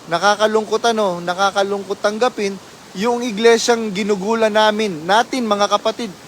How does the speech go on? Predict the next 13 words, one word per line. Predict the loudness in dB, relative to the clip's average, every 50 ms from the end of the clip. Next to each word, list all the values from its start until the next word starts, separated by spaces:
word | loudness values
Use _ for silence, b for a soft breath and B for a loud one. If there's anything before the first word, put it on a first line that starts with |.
| -20 -20 -18 -14 -4
ng | -2 0 0 0 -2
dekadikadang | -4 -4 0 2 4 4 2 0 -2 2 4 4 4 4 6 4 4 4 4 0 -6 -6 -6 -8 -8 -4 -2
panahon | 0 2 2 2 2 2 0 0
ng | 0 0 2 0 0
ating | 0 -4 -8
buhay. | -8 -6 -4 -2 0 2 2 2 0 -2 -6 -12 -20 -20 -20 -20 -20 -20 -20 -18
Especially | -18 -6 0 2 2 2 2 2 0 0 -2
me, | -4 -4 -4 0 2
wala | 4 4 4 4
naman | 4 2 0 -2 -2 -4
po | -2 0 0 0
akong | 0 -2 -4
sahod. | -2 0 0 2 2 2 0 0 -2